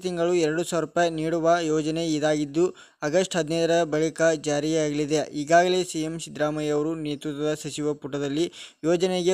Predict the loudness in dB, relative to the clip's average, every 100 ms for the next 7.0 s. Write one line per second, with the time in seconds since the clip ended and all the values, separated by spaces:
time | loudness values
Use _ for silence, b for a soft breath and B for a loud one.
0 | 2 2 0 0 0 -2 -6 -4 -2 0
1 | 0 0 -2 -2 -4 -2 0 0 4 4
2 | 4 2 -2 -2 -2 -4 -4 -6 -6 -2
3 | -2 -4 B B -2 4 4 2 _ -4
4 | -2 0 2 2 2 0 -2 -2 0 0
5 | 0 0 -2 -2 -4 -4 -2 0 -2 -4
6 | -2 -2 -2 B B _ -4 0 2 2